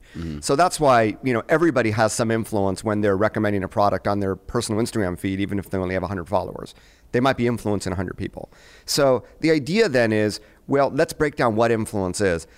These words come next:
Speaker 2: Influence is basically people that have these communities that can influence people to action. Now, I mentioned, you know, having a hundred followers. Well, if you're a business, you know, that's not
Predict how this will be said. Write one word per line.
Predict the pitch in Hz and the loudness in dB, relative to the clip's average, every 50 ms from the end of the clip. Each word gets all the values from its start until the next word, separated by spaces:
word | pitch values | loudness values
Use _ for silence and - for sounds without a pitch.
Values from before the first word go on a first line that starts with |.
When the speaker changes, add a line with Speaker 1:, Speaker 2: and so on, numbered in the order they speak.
| - - _ _ _ | -20 -20 _ _ _
Speaker 2:
Influence | - 151 165 170 - - 175 165 160 156 151 - - | -2 0 0 -2 -2 0 2 2 2 2 0 -2 -2
is | - 127 113 92 | -2 -2 -2 0
basically | - 123 120 113 127 117 - 110 110 104 | 0 0 0 0 -2 -4 -2 -2 -2 -2
people | - - - 151 - - 123 110 | -2 -4 -6 -4 0 0 2 2
that | 110 104 | 2 2
have | 110 101 | 2 0
these | 95 107 95 - | 0 -4 -8 -8
communities | - - 135 170 185 165 123 110 104 101 101 95 - - _ _ | -6 -4 -2 0 0 2 0 0 0 0 -2 -4 -6 -12 _ _
that | - - 107 107 - | -2 0 0 0 0
can | - 113 - | -4 -6 -4
influence | - 113 113 - - 110 104 98 | -2 -4 -4 -2 -2 -4 -4 -4
people | - - 107 - 101 92 | -4 -8 -8 -8 -6 -8
to | - - | -8 -6
action. | - 92 85 - - - - - - - - - - - - - - _ | -4 -6 -6 -6 -10 -14 -14 -16 -20 -20 -20 -20 -20 -20 -20 -20 -14 _
Now, | - 131 135 131 123 117 113 101 85 - - - - - - _ | -2 0 2 2 2 2 2 0 -2 -6 -14 -20 -20 -20 -8 _
I | - 123 | 0 2
mentioned, | 120 131 143 147 139 - 131 131 | 2 2 2 0 0 -2 0 0
you | 123 | 0
know, | 117 107 | 0 0
having | 127 123 120 113 | -2 -2 -2 0
a | 110 | -2
hundred | 110 107 104 92 | -2 -2 -4 -2
followers. | - 92 90 87 92 - - - - | -2 -4 -4 -4 -6 -8 -10 -12 -4
Well, | - 127 127 | -2 -2 -2
if | - - | 0 0
you're | 185 170 | 0 0
a | 123 | 0
business, | 95 170 196 180 139 123 107 95 98 - - - - - _ _ _ - _ _ | 2 0 0 2 2 2 0 0 0 -2 -6 -8 -10 -14 _ _ _ -20 _ _
you | - 135 | -2 0
know, | 127 120 110 | 0 0 2
that's | 104 117 131 - - - | 2 0 0 0 0 0
not | 139 143 147 151 - - | 0 0 0 0 -2 -4